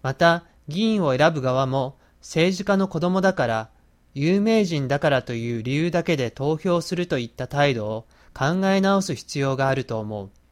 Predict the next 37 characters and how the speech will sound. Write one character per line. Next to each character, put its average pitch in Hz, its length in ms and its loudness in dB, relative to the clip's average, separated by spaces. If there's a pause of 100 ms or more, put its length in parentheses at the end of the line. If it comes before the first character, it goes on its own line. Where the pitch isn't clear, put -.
(1120)
今 214 260 2
の 202 120 2
ま 147 120 2
ま 160 120 2
の 143 140 2
状 135 220 0
態 139 240 0
が 135 120 -2
続 - 280 -8
く - 60 -16
と、 127 300 -4 (280)
将 196 340 2
来、 113 280 0 (300)
日 127 120 -6
本 185 220 0
の 196 80 2
政 180 340 0
治 170 80 -2
は 160 260 2 (180)
あ 202 140 0
る 196 180 -2
一 220 260 -6
部 226 120 -2
の 175 120 0
人 151 200 -4
だ 156 120 0
け 180 120 -2
の 160 100 0
も 135 100 -2
の 165 120 0
に 143 100 -2
な 127 140 -2
っ - 40 -10
て 113 160 -12
し - 160 -12
ま 110 140 -6
い、 107 160 -8